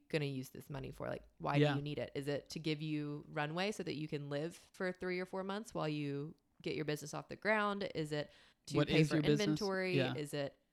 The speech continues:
Speaker 1: right, to pay for a website? Is it to pay for marketing costs? Like, what,
Speaker 2: Yeah.
Speaker 1: what is this money for?" Um, and that, <sighs> like,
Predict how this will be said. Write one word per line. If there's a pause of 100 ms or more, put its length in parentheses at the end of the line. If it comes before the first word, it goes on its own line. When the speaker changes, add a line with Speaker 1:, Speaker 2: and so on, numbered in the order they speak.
(140)
Speaker 1:
right,
to
pay
for
a
website?
Is
it
to
pay
for
marketing
costs?
Like,
what,
Speaker 2:
Yeah.
Speaker 1:
what
is
this
money
for?" (560)
Um, (420)
and
that, (280)
<sighs>
like,